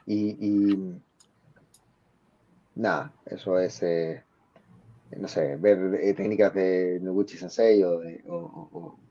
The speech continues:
quienes tuvimos tal vez el, la, por así decir, la, la, la suerte de, de al menos un poquito estar con, con instructores como Seno Sensei.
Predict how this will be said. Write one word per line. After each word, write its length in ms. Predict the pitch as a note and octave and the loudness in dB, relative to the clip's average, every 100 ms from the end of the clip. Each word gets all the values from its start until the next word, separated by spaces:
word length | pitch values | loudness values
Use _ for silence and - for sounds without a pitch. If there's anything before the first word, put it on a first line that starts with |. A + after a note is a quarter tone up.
| _ _ _ _ _ | _ _ _ _ _
quienes 260 | - G2 F2+ | -6 -4 -2
tuvimos 360 | G2+ G#2 G#2+ - | 0 2 0 -2
tal 160 | F#2+ | 0
vez 360 | G#2+ G#2 - _ _ _ _ _ _ _ _ _ | 2 0 -2 _ _ _ _ _ _ _ _ _
el, 460 | - F2+ F2+ F2+ - - | -10 -6 -4 -6 -8 -10
la, 580 | F2+ F2+ F2 E2+ D#2 _ _ _ _ _ _ _ _ _ _ _ _ - | -6 -2 0 -2 -6 _ _ _ _ _ _ _ _ _ _ _ _ -8
por 100 | G2 | -6
así 160 | F2 G2+ | -2 -2
decir, 220 | - F#2+ | -2 -2
la, 340 | F2 E2 D#2+ | 2 2 2
la, 420 | D#2 D#2 D2+ D2 C2+ - _ _ _ _ - | 0 0 0 0 -4 -18 _ _ _ _ -8
la 140 | - | -6
suerte 560 | - D3 D3 - F2 F#2+ | 6 8 8 4 -6 -4
de, 400 | G2 F2+ F2 F2 | -2 0 0 -4
de 360 | D#2 F#2+ F#2 - | -4 -2 -2 -2
al 160 | F#2+ | -2
menos 340 | G#2 D#3 D#3+ - | 2 4 4 0
un 120 | G#2 | -4
poquito 560 | G2 - D3+ G2 F2 F2 | -4 0 0 0 -2 -2
estar 300 | - A2 - | -2 -4 -4
con, 300 | G2 F#2+ E2+ | -6 -6 -8
con 300 | - F2 F2 | -10 -8 -8
instructores 540 | F2 - - A#2+ G#2+ | -8 -10 0 0 0
como 260 | - F2 E2+ | -4 -12 -8
Seno 220 | G2+ F#2 | -6 -6
Sensei. 540 | - E2+ C#3+ D3+ G2 | -8 -4 4 4 4